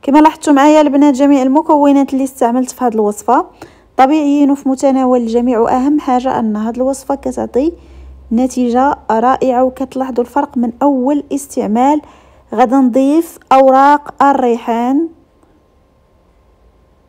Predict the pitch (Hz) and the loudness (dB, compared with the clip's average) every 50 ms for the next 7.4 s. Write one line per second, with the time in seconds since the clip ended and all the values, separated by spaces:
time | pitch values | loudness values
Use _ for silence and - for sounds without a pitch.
0 | _ _ _ _ _ _ _ _ _ _ _ _ _ _ _ _ _ _ _ _ | _ _ _ _ _ _ _ _ _ _ _ _ _ _ _ _ _ _ _ _
1 | _ _ _ _ _ _ _ - - 262 - - 269 277 277 277 285 285 285 285 | _ _ _ _ _ _ _ -4 0 2 4 4 4 4 4 2 2 0 0 -4
2 | 277 277 269 269 269 - 302 277 285 285 262 262 - 262 247 - - 220 233 254 | -2 -2 -2 -2 -2 -2 -2 -2 0 -2 -2 -2 -2 -4 -4 -4 -4 -4 -2 -2
3 | 277 277 269 262 254 247 240 247 - - - - 247 233 233 240 262 294 311 - | 0 0 0 -2 -4 -6 -8 -10 -14 -12 -2 0 2 4 4 4 4 2 0 -8
4 | - _ _ _ _ _ _ _ - 269 302 302 - 349 339 339 - 311 294 - | -16 _ _ _ _ _ _ _ -2 -2 -2 0 0 -4 -4 -4 -6 -10 -4 -2
5 | 285 277 277 277 269 - - - 262 262 269 285 294 277 262 269 277 262 269 _ | -4 -2 -2 -6 -10 -8 -4 -2 0 2 2 2 2 2 0 -2 -6 -8 -6 _
6 | 277 277 262 269 269 262 - - - 262 247 247 277 277 - - - 240 214 - | -2 -2 0 0 -2 -4 -6 -6 -6 -2 0 0 0 0 -2 -6 -8 -8 -8 -8
7 | - - 269 247 190 170 185 185 | -2 0 0 0 2 0 -2 -4